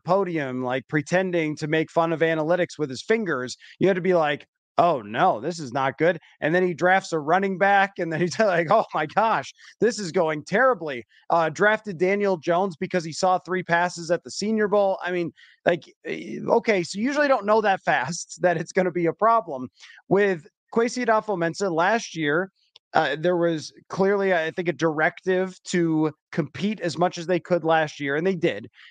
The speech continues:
and won thirteen games, brought in a player like Zadarius Smith, brought back Patrick Peterson, who was really excellent,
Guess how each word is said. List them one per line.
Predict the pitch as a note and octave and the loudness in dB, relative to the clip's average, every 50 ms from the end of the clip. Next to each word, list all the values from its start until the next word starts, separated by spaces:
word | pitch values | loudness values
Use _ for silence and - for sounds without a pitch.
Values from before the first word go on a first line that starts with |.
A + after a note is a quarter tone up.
| _ _ | _ _
and | - D3+ D#3+ D#3 | 2 2 4 2
won | D#3+ E3+ D#3+ | 0 0 2
thirteen | D#3+ F3 F3 F3+ - - G3+ F#3 F3+ | 2 2 2 2 0 0 0 0 0
games, | D#3 C#3+ B2 A#2+ B2 C3+ C3 - - - _ _ _ - | 0 -2 -2 -2 -2 -6 -8 -10 -14 -18 _ _ _ 2
brought | D#3+ E3 F3+ F#3 | 4 4 4 4
in | G3 F#3+ | 0 -2
a | F#3+ | -4
player | - - F#3 F3+ F3+ F3+ | -2 0 2 2 2 4
like | F3 F3 F3+ E3+ | 2 2 0 0
Zadarius | - - D#3+ D#3+ E3 E3 E3+ E3 D#3+ D#3 - | -2 -4 0 2 4 4 4 2 -2 -4 -6
Smith, | - - D3 C3+ B2+ - _ _ | -8 -6 -6 -4 -6 -6 _ _
brought | - E3+ F#3 F3+ - | 2 2 2 2 2
back | - F#3+ F#3 F#3 F#3 _ - | 2 2 2 2 0 _ -2
Patrick | F#3 F#3+ F#3 F#3 - F3 - | -2 -2 -2 -2 -6 -10 -8
Peterson, | - F3 F3+ E3+ F3 E3+ - F3+ F3 E3 | -6 -4 -2 0 0 0 0 0 -2 0
who | D#3+ E3 E3+ | 0 -2 -2
was | D#3+ E3 C#3+ B2 | -2 -2 -2 -2
really | C#3+ E3 D#3+ D#3 D3+ D3+ | 0 0 0 2 2 0
excellent, | D3+ D3+ D3+ - - E3+ G3+ B3 A#3+ | 0 0 -2 -4 -4 -4 -4 -4 -4